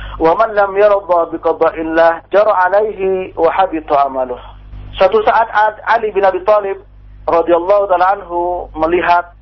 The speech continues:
Adi bin Hatim dalam keadaan sedih. Lalu Ali bin Abi Thalib, beliau mengatakan,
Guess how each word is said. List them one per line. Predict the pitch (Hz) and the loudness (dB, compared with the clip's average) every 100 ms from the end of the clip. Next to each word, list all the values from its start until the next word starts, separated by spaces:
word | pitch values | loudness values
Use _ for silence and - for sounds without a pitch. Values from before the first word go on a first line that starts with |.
| - | -4
Adi | 180 190 170 | -2 0 -2
bin | 156 156 | -4 0
Hatim | 170 170 175 165 | 0 0 -8 0
dalam | 160 160 | 2 2
keadaan | 160 156 160 156 | 2 0 0 -4
sedih. | - - 208 - - - - _ - - - - - | -8 -4 -4 -4 -18 -20 -20 _ -20 -18 -16 -10 0
Lalu | 156 214 240 196 160 - | 2 4 4 2 -2 -2
Ali | 190 226 196 | 0 0 0
bin | |
Abi | 190 185 | 0 0
Thalib, | 185 208 196 190 - - | 0 0 0 -6 -14 -12
beliau | 175 185 180 | -2 2 2
mengatakan, | 180 175 208 208 185 175 170 170 | 0 0 0 2 2 0 -6 -16